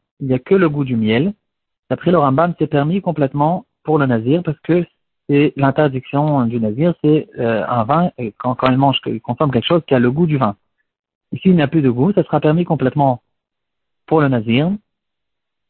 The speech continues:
Et si par contre il y a le goût du vin, alors on revient à notre halakha qui dira que, euh, il ne prendra normalement pas malkout, à moins qu'il a réussi à prendre que de vin, un kazaït, dans un la-, laps de temps de ki-, birda chilat pras.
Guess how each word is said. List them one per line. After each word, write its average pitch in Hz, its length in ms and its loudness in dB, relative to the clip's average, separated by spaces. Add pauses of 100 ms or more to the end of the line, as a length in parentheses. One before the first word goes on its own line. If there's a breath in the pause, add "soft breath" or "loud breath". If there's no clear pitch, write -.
(140)
Et 131 320 2
si 202 100 2
par 190 140 0
contre 180 240 -2
il 143 120 -2
y 165 80 2
a 185 80 4
le 156 100 2
goût 139 140 -6
du 120 80 -8
vin, 127 260 -2 (840)
alors 151 360 2
on 139 120 -4
revient 135 200 -2
à 147 160 2
notre 117 220 -4
halakha 110 300 0
qui 151 120 -6
dira 123 420 -2 (400 soft breath)
que, 160 340 2 (120)
euh, 117 380 -2
il 123 240 -4
ne 131 100 -2
prendra 131 380 0
normalement 131 540 0
pas 160 220 0
malkout, 120 380 -4
à 135 80 0
moins 151 200 -2
qu'il 123 180 -4
a 113 40 -2
réussi 123 300 -2
à 131 80 2
prendre 104 320 -6 (160)
que 190 60 0
de 160 140 2
vin, 127 280 0
un 147 100 -4
kazaït, 131 460 0 (540)
dans 147 180 2
un 123 300 2
la-, 127 400 0
laps 131 200 0
de 123 60 0
temps 170 180 2
de 151 80 2
ki-, - 280 -4
birda 131 320 -2
chilat 120 220 -2
pras. 98 220 -8